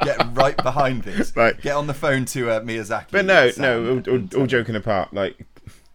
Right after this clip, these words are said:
Speaker 2: I kind of get where he's coming from. Like, sometimes it is, like, there's, it's kind of this whole thing about, do you kind of, do you watch, it's like, this is the whole kind of, for me, it's a bit like listening to vinyl, where you just go, "Okay, like, this, this, this," and I can s-, I can kind of see where Miyazaki's coming from here. It's like,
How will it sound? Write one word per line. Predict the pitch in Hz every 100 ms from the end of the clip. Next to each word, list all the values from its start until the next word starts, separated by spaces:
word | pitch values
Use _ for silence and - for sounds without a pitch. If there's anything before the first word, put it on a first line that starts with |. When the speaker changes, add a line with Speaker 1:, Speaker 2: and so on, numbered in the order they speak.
| _ - - - _ _ _ -
Speaker 2:
I |
kind | 117 - 151 156 143
of | 143 -
get | 135 120 -
where | 120 113
he's | 110
coming | - 113 120
from. | - 120 120
Like, | 107 -
sometimes | - 113 107 107 98
it | 101
is, | 98 92
like, | 101 92 62
there's, | 104 95 - -
it's | 110 -
kind | - 143
of | 131
this | 117 113
whole | 117 110
thing | 110 104
about, | 95 90 -
do | 101
you | 95 92
kind | - 92
of, | 90 - - - - - -
do | -
you | 113
watch, | 104 113 - -
it's | 110 98
like, | 110 120
this | 110 107
is | 110
the |
whole | 113 123
kind | 127 107
of, | 92
for | - -
me, | 117 113
it's | 107
a |
bit | 117
like | 101 101
listening | 98 104
to | 87
vinyl, | 98 101 87 82
where | 87
you | 85
just | 82 -
go, | 101
"Okay, | 98 101 85
like, | 87 -
this, | 95 -
this, | - 98 - -
this," | 110 95 -
and | 110 107
I |
can | -
s-, | 120 -
I | 131 110
can | - 117
kind | 123 110
of |
see | -
where | 104 98
Miyazaki's | 98 95 95 98
coming | 117 101
from | 95
here. | 90
It's | 82
like, | 92